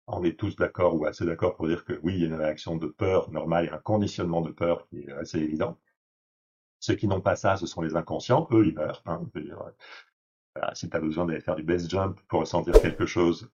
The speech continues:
euh, il y a des chances ou des risques que ta vie soit plus brève que, qu'un autre. Mais bon. Donc, euh, OK pour la réponse de peur. Mais comme je te dis, la réponse de peur ne fait pas le, le P T S D. La réponse de peur est normale,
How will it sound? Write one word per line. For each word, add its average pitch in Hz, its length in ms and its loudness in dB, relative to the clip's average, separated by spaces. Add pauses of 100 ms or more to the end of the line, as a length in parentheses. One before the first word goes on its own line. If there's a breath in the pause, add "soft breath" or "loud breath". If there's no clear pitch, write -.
euh, 80 500 -6
il 82 100 -12
y 78 40 -2
a 78 60 -6
des 92 140 0
chances 101 420 2 (200)
ou 95 60 -4
des 90 120 4
risques 98 340 2
que - 120 -2
ta 87 160 0
vie 87 180 0
soit - 220 -8
plus 85 160 -2
brève 82 460 2
que, 80 460 -4 (220)
qu'un 85 160 4
autre. - 140 -2 (1080)
Mais 101 120 4
bon. 78 160 -4 (1040 loud breath)
Donc, 117 280 2
euh, 110 440 4
OK 175 320 0
pour 147 80 2
la 117 100 4
réponse 117 300 -4
de 107 80 -2
peur. 101 260 -8
Mais 85 100 -12
comme 90 160 -4
je - 60 -12
te 104 80 -2
dis, 110 140 0
la 160 80 -2
réponse 107 300 -2
de 90 60 0
peur 120 220 0
ne 90 100 0
fait 156 260 -2
pas 135 220 -2
le, 85 220 -2
le 80 100 -4
P 87 140 -6
T - 140 -10
S 78 160 -8
D. 85 160 -4
La 85 160 -2
réponse 87 260 -2
de 85 80 2
peur 87 240 -2
est 73 100 -10
normale, 85 640 -4